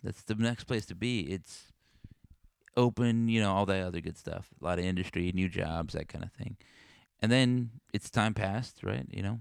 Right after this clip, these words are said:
people moved on elsewhere, further out west, whatever. And then Saint Louis kinda lost its place in the, uh, yeah, I guess the constellation of cities in the United States. But it has, it once was great, right? It has all those cool buildings and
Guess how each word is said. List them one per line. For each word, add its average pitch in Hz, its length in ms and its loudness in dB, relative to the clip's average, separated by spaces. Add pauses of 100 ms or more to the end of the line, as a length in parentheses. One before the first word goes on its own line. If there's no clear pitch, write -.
(120)
people 98 240 -6
moved 90 260 -4
on 92 280 0
elsewhere, 92 500 -2 (280)
further 95 460 2
out 92 200 -4
west, 87 340 -10
whatever. 98 440 -8 (680)
And 92 200 -2
then 98 140 -4
Saint 104 260 -2
Louis 104 260 0
kinda 98 260 -2
lost 98 360 0
its 92 260 -2
place - 580 -4
in 92 240 0
the, 92 340 2
uh, 90 480 0 (320)
yeah, - 140 -6
I - 80 -4
guess 98 100 -8
the - 100 -14
constellation 98 800 -4
of 98 140 -4 (100)
cities 101 440 2
in 98 80 0
the 98 60 0
United 98 200 2
States. - 240 -8 (400)
But 127 140 8
it - 100 4 (200)
has, 123 440 4 (240)
it 92 200 -4
once 117 360 4
was 110 300 4
great, 101 320 -4
right? 101 100 -8
It - 100 -8
has 107 200 -2
all 95 160 -2
those 98 200 -2
cool 95 220 -4
buildings 98 600 -4
and 90 280 -8